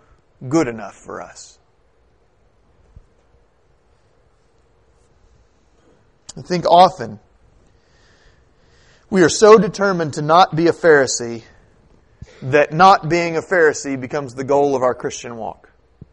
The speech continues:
rather than becoming like Jesus.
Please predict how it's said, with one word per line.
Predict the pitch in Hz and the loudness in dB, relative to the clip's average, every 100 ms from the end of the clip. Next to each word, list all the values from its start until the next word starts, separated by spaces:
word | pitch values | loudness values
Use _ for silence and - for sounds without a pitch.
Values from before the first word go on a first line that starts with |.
| _ _ _ _ _ _ _ _ _ _ _ _ _ _ _ _ _ _ _ _ | _ _ _ _ _ _ _ _ _ _ _ _ _ _ _ _ _ _ _ _
rather | - 160 180 175 143 127 127 _ _ _ _ _ - | -2 6 6 6 2 0 -6 _ _ _ _ _ -12
than | 143 147 | -10 -8
becoming | 131 - - 170 160 127 117 139 | -10 -12 -10 -8 -6 -10 -14 -10
like | 147 156 123 - - _ 120 | -6 -4 -4 -8 -20 _ -20
Jesus. | 120 131 113 - - - | -12 -12 -12 -16 -20 -20